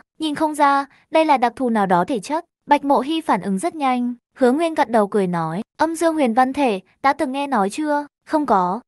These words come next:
"Một loại rất thích hợp làm đỉnh lô thể chất, âm dương huyền văn thể tiên thiên song đạo uẩn gia thân, đem nó làm đỉnh lô, có xác suất có thể cảm ngộ thái âm, đạo uẩn cùng huyền dương đạo uẩn bên trong một cái." "Công tử ngươi nghĩ thu hắn?" "Ha ha, không có ý tưởng này,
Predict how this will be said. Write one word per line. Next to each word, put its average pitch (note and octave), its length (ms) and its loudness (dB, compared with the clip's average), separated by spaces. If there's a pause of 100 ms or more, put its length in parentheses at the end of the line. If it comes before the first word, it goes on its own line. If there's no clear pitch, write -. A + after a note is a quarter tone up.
(120)
"Một D#4+ 120 2
loại D4 200 2
rất F#4 160 -2
thích G4 200 -2
hợp D4 140 2
làm A3+ 200 0
đỉnh G3+ 200 0
lô B3+ 140 2
thể A#3+ 160 -4
chất, E4+ 240 -4 (260)
âm D4+ 180 -2
dương C#4+ 200 -2
huyền A#3+ 200 -2
văn C4+ 180 0
thể C#4 120 0
tiên C4+ 240 -4
thiên C4+ 160 -4
song A3 220 -4
đạo A3 180 2
uẩn G#3 200 -2
gia A#3+ 180 -2
thân, C4+ 360 -4 (220)
đem D4+ 200 0
nó A#3 120 2
làm C#4 200 2
đỉnh F#3+ 220 -2
lô, A#3 280 0 (220)
có G#3 120 0
xác F4 200 -4
suất G4 220 -2
có A#3+ 80 -2
thể C#4 180 -2
cảm F#3 200 -2
ngộ F#3+ 180 -4
thái F3+ 180 -8
âm, A3+ 280 -2 (280)
đạo F4 160 4
uẩn C4+ 160 0
cùng A#3+ 180 -2
huyền A#3+ 220 -2
dương C4+ 180 -4
đạo C4 200 0
uẩn G#3 180 -2
bên A#3 160 -2
trong A#3+ 180 -4
một G#3 180 -2
cái." F3 360 -4 (180)
"Công E4+ 180 0
tử C#4+ 160 4
ngươi A#3+ 180 0
nghĩ D4 180 -4
thu D#4+ 140 0
hắn?" A3+ 360 0 (200)
"Ha D4+ 140 -2
ha, D4 320 0 (220)
không D#4+ 220 -2
có C4+ 60 4
ý G#3 160 0
tưởng A3+ 240 -2
này, G3+ 280 0